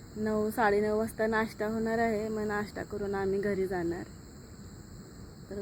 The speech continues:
भेटू नंतरच्या व्हिडिओमध्ये. तुम्हाला मी लाँग व्हिडिओ मी पोस्ट करेल, त्याच्यामध्ये बघा बड्डे प्लॅन कसं केलंय घरच्यांनी.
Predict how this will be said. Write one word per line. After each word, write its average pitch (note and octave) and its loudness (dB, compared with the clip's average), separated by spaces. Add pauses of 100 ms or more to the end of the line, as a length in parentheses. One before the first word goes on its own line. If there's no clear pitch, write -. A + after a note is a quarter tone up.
भेटू G#3+ 0 (100)
नंतरच्या G#3 0
व्हिडिओमध्ये. G3+ 4
तुम्हाला A3+ 2
मी A#3 2
लाँग A#3 6
व्हिडिओ A#3 4
मी A#3 2
पोस्ट A#3 2
करेल, A3+ 2
त्याच्यामध्ये G#3+ 2
बघा G#3 2
बड्डे G3 2
प्लॅन G3+ 2
कसं A3 -2
केलंय F#3+ 2
घरच्यांनी. F#3 2